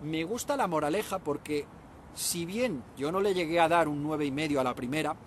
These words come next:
un diez no, ¿vale? Un diez para mí lo consiguen muy pocas películas. No le di un nueve y medio a la primera, ¿vale? Pero no se lo di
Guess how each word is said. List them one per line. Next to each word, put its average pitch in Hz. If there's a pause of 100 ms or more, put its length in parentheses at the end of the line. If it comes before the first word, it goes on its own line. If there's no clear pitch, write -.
(320)
un 156
diez 170
no, 135
¿vale? 117
Un 131
diez 151 (260)
para 127
mí 156
lo 160
consiguen 147
muy 160
pocas 135
películas. 165 (960)
No 202
le 262
di 254
un 254
nueve 226
y 214
medio 202
a 190
la 170
primera, 170
¿vale? 160 (800)
Pero 175
no 220
se 262
lo 247
di 247